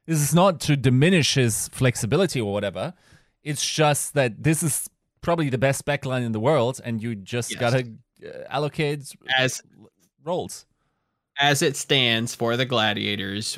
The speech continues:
Speaker 2: at the halfway point, yeah, you could say Funny Astro in a weird way is a, is a role player, but I think by the,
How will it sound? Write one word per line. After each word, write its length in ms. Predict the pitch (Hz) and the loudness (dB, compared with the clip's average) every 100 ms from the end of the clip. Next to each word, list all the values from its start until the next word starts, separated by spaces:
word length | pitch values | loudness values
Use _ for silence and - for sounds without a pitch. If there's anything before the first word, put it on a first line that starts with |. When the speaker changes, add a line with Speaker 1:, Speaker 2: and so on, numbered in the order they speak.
| - | -10
Speaker 2:
at 200 | 110 113 | -8 -8
the 60 | 120 | -6
halfway 460 | 113 113 113 117 110 | -4 -2 -2 -2 -2
point, 440 | - 101 98 - | -4 -6 -6 -8
yeah, 280 | - 113 73 | -6 -2 -2
you 200 | 87 117 | -2 -4
could 300 | - 120 113 | 0 -2 0
say 460 | - 107 101 101 101 | 0 2 2 0 -2
Funny 340 | - 104 104 | -4 0 0
Astro 420 | 101 104 - 101 | 0 -2 -2 -2
in 80 | 104 | 0
a 60 | 101 | -2
weird 340 | 104 98 104 | -4 -2 -2
way 260 | 101 101 101 | 2 2 2
is 140 | 107 | 0
a, 280 | 107 101 90 | -2 -2 -2
is 120 | 104 101 | -2 0
a 140 | 110 | 0
role 280 | 117 113 104 | 2 2 2
player, 340 | - 92 87 | -2 -4 -4
but 120 | 87 92 | -4 -4
I 80 | |
think 220 | 90 113 110 | -2 -4 -2
by 120 | 104 | -4
the, 240 | 104 - | -4 -6